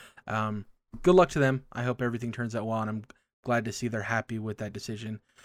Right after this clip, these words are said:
Uh, next up, we got some Xbox, Xbox Game Pass news. Speaking of subscription services, um,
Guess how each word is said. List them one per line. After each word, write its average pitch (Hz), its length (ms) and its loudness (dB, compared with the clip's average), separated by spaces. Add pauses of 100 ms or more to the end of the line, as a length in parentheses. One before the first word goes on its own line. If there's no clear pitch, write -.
(300)
Uh, 139 180 4
next 160 380 2
up, 151 140 8
we 135 100 4
got 143 140 4
some 156 120 -2
Xbox, 147 460 0 (100)
Xbox 147 500 -2
Game 135 300 0
Pass 120 600 0
news. 117 280 0
Speaking 143 320 -2
of 120 120 -2
subscription 131 520 -4
services, 107 520 -8
um, 107 240 -4